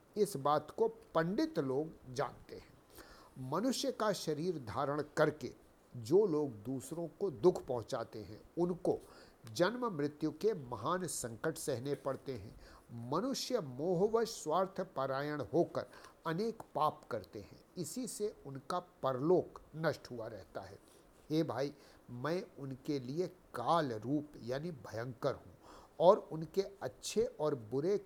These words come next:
कर्मों का यथा योग्य फल देने वाला हूँ। ऐसा विचार कर जो लोग परम चतुर हैं, वे संसार के प्रवाह को दुख रूप जानकर मुझे ही भजते हैं। इसी से वे शुभ और अशुभ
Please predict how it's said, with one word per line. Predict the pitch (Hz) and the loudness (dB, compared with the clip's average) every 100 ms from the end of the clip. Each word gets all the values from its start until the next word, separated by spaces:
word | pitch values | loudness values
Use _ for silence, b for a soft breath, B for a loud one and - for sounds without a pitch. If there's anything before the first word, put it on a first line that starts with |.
| - | -4
कर्मों | 139 135 170 175 | -2 0 0 -2
का | - 131 | -2 -4
यथा | 117 117 131 - 226 | -2 -2 -2 2 2
योग्य | 175 123 139 135 185 - - | 4 0 -4 -2 -4 -6 -6
फल | - 165 | 0 0
देने | 156 156 156 | 0 -4 -2
वाला | 147 143 143 | 0 0 0
हूँ। | 127 135 - B B B - | -2 -6 -14 B B B 2
ऐसा | 175 180 - 277 | 4 4 6 6
विचार | 175 143 160 160 147 | 6 4 6 6 6
कर | - 185 131 - - B B B B | 6 8 6 2 -20 B B B B
जो | 120 117 196 233 | -4 10 12 12
लोग | 196 175 - - | 10 6 2 2
परम | 156 180 202 | 6 6 4
चतुर | 185 - 127 160 143 | 0 -2 0 2 2
हैं, | 104 151 156 107 - B B B | 4 4 4 2 -12 B B B
वे | 117 120 190 233 | -4 4 6 6
संसार | - 139 135 123 - 143 156 | 4 -2 -2 -4 0 4 4
के | 147 - 190 | 2 -4 -4
प्रवाह | 190 123 117 131 123 | -2 -2 2 2 2
को | - 190 | -2 -2
दुख | 180 110 160 - | -2 0 -2 0
रूप | 139 143 147 | -2 -2 -4
जानकर | 107 98 113 151 156 214 | -8 -4 -2 -2 -2 0
मुझे | 185 120 117 160 | 0 -2 -2 0
ही | 156 190 | 2 0
भजते | 135 131 - - 135 | 0 -2 -4 -2 -2
हैं। | 127 123 - B B B B | -2 -8 -14 B B B B
इसी | 196 190 302 | 2 4 4
से | - 151 107 - B B B 127 | 4 0 -2 -6 B B B 4
वे | 139 254 | 8 10
शुभ | - - 220 233 | 8 2 4 6
और | 214 - 165 170 - | 4 6 6 6 4
अशुभ | 147 - 220 160 | 0 2 0 0